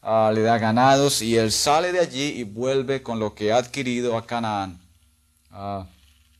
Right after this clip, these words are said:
pudiéramos decir que el haber estado en Egipto le trajo alguna serie de problemas a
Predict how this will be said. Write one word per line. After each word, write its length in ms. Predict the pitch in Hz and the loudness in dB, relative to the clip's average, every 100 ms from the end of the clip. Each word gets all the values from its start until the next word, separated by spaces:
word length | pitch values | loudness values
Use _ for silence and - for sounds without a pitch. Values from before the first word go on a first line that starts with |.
| _ - - | _ -20 -20
pudiéramos 400 | - 113 139 156 | -14 -6 -4 0
decir 460 | 143 135 - 160 175 | 2 2 0 -2 -2
que 300 | 135 120 113 | 0 2 2
el 280 | 110 107 95 | 2 0 0
haber 220 | 104 123 | -2 0
estado 340 | 131 131 131 | 0 2 4
en 100 | 131 | 4
Egipto 520 | 123 120 139 - 147 147 _ _ _ _ | 2 -2 -4 -2 -6 -6 _ _ _ _
le 120 | - 107 | -14 -4
trajo 260 | 120 123 | 0 2
alguna 300 | 127 120 120 | 0 0 -2
serie 240 | 120 120 117 | -2 -2 -2
de 80 | |
problemas 600 | 117 110 110 127 143 139 | -2 -2 0 0 0 -2
a 460 | 117 104 98 92 90 | -2 0 0 -2 -10